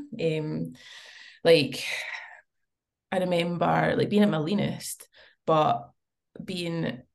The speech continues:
so body conscious, like, s-, body checking all the time. Like, I would cancel nights out with friends. Like, we would go for din-, I would go for dinner with friends, and I would be the one that would be sitting not eating, like,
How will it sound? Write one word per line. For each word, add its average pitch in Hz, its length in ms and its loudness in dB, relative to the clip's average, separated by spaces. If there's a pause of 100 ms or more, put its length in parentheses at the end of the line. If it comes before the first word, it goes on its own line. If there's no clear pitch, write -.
(180)
so 196 460 0
body 180 260 2
conscious, - 720 -4
like, - 400 -4 (380)
s-, - 240 -4
body 196 380 0
checking 175 360 -4
all 185 160 2
the 202 120 0
time. 165 460 -2
Like, 156 220 0 (240)
I 180 120 2
would 165 120 4
cancel 180 440 2
nights 175 260 0
out 151 100 -2
with 160 200 -8
friends. 220 480 4
Like, - 240 0 (240)
we 196 100 0
would 196 140 0
go 180 160 0
for 175 160 -4
din-, 170 180 -2
I 175 80 2
would 170 100 0
go 196 100 -2
for 190 120 -6
dinner 175 240 -2
with 208 160 -2
friends, 208 240 4
and 170 80 0
I 165 80 4
would 196 140 0
be 220 80 4
the 190 80 0
one 160 160 -2
that - 100 -4
would 160 80 -8
be 170 80 -6
sitting 170 320 -2
not 165 160 0
eating, 254 400 6
like, 160 380 -2